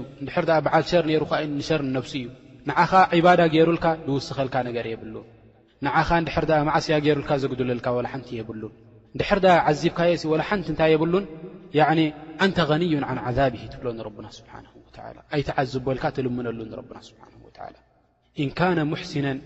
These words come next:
فزده في حسناته." እንድሕር ደኣ በዓል ጽቡቕ ነይሩ ኾይኑ ኣብቲ ጽቡቕና ትወስኸሉ ኢልካ ንረቢ ስብሓንሁ ወተዓላ ትልምኖ። "وإن كان مسيئا"، እንድሕር ደኣ በዓል ሕማቕ ተግባር ነይሩ ኸ "فتجاوز عنه"፣ መሓሮ እንታ ጐይታይ፣ ካባኻ ንላዕሊ ዝምሕር የለ እንዳበልካ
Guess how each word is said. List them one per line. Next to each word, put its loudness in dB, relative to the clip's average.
فزده -6
في -14
حسناته." -12
እንድሕር -10
ደኣ 2
በዓል 0
ጽቡቕ -8
ነይሩ -2
ኾይኑ 0
ኣብቲ -4
ጽቡቕና 0
ትወስኸሉ 0
ኢልካ -2
ንረቢ -6
ስብሓንሁ -14
ወተዓላ -10
ትልምኖ። -14
"وإن 2
كان 2
مسيئا"، 0
እንድሕር -4
ደኣ 0
በዓል 0
ሕማቕ -2
ተግባር 2
ነይሩ -2
ኸ -8
"فتجاوز -4
عنه"፣ -10
መሓሮ 0
እንታ -6
ጐይታይ፣ -14
ካባኻ 4
ንላዕሊ 2
ዝምሕር -2
የለ 0
እንዳበልካ 0